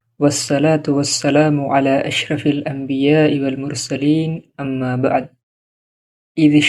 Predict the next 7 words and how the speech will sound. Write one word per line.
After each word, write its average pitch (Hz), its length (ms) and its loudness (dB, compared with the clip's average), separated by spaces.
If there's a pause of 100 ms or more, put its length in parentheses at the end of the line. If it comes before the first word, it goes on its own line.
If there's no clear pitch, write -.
ஷூரா 175 400 8
எனும் 147 400 0
காணொளி 156 360 2
படலத்தின் 139 840 -2 (240)
நான்காவது 170 920 4
பாகத்தின் 139 680 0
தொடர்ச்சியாகும். 143 840 0